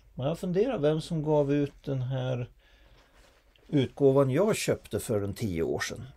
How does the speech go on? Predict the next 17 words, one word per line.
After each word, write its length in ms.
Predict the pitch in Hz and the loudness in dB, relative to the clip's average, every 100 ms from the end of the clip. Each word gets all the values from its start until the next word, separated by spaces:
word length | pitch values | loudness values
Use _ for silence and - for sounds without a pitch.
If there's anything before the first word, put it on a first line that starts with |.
| - | -6
Men 320 | 160 190 170 | 4 4 6
det 80 | 139 | 2
spelar 200 | - - | 0 -4
inte 120 | - | -6
så 100 | - | -10
roll. 120 | - | -10
Så 140 | - 135 | -6 2
finns 280 | 175 156 - | 4 6 6
det 120 | 156 | 6
en 120 | 143 | 6
Jill 240 | 135 139 131 | 2 2 2
Kane-checklista. 1400 | 170 147 110 104 - 107 - 139 269 - - 302 285 285 - _ - _ _ - - - - _ - - - - - - - - - - - - - - - - - - - - - | 4 4 4 0 0 0 2 0 2 0 0 4 4 2 -8 _ -20 _ _ -10 -10 -20 -20 _ -20 -20 -20 -20 -20 -20 -18 -18 -18 -18 -14 -14 -16 -20 -20 -20 -20 -20 -20 -20 -8
Det 60 | 135 | -2
är 100 | 139 | 0
liksom 280 | 147 165 131 | 0 0 0
sånt 280 | 160 143 - | 4 2 2
som 240 | 135 | 0